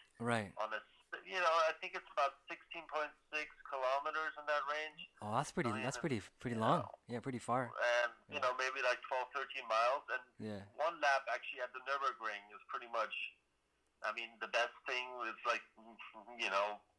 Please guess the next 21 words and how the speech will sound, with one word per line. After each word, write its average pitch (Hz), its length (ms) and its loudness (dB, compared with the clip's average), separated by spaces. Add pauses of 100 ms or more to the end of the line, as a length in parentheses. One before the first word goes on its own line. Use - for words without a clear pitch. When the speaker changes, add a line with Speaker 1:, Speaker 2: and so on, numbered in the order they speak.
(220)
Speaker 2:
meeting, 113 720 -2 (240)
you 117 160 -2
know, 113 120 2 (120)
the 113 120 4 (340)
pretty 127 220 -4
much 123 160 0 (100)
love 127 220 4
of 123 100 -6
your 123 140 -4
life 127 480 4
or 113 80 -4 (160)
having, 113 260 -4
you 120 80 -12
know, 98 140 -6 (100)
sex 113 160 0 (140)
with 117 160 -8
a 117 80 -4
girl 117 500 0
Speaker 1:
<laughs> - 380 2
Speaker 2:
the - 160 0
first 120 180 0